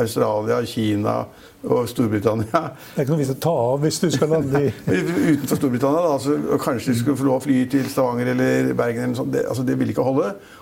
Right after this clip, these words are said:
Speaker 1: Og så fikk man da meldingen om at alle blir gra-, grounded, og Trump sa det at alle skal groundes. Og da er det jo ganske spennende, hvor lenge varer det?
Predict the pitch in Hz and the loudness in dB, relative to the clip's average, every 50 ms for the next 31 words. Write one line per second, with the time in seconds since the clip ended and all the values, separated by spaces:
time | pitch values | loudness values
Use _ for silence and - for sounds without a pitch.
0 | - - - - - 139 - - 139 135 131 131 135 127 117 113 113 120 120 139 | -12 -10 -8 -4 -2 -2 -2 0 -2 0 0 0 0 0 -2 -2 -2 0 0 -2
1 | - - 135 120 117 110 110 113 113 117 120 117 117 113 - - - 117 113 113 | 0 0 0 0 0 0 0 0 0 0 -2 0 0 0 -2 -2 -2 -2 -2 0
2 | 113 131 165 156 160 139 139 135 135 131 131 131 135 - - 127 123 123 123 - | 0 0 0 0 2 0 2 0 0 0 -2 -4 -6 -4 -4 -2 -2 -2 -2 -2
3 | 123 120 123 117 - - 117 110 101 - 117 110 113 110 107 110 110 104 - - | -2 0 -2 -2 -2 -2 -4 -4 -6 -6 -4 -4 -2 -2 -2 -4 -4 -6 -8 -12
4 | - - - - - - - - - - - - - - - - - - - 156 | -20 -20 -20 -20 -20 -20 -20 -20 -20 -20 -20 -20 -20 -20 -20 -20 -16 -8 -6 -2
5 | 135 151 175 180 151 143 147 160 - 160 143 151 156 143 160 147 147 143 156 156 | 0 0 0 0 -2 -2 -2 -2 -2 -2 -2 -4 -4 -2 -2 0 0 0 2 2
6 | 151 139 143 143 151 151 139 123 117 120 160 175 | 2 2 0 0 0 0 0 0 0 0 0 -2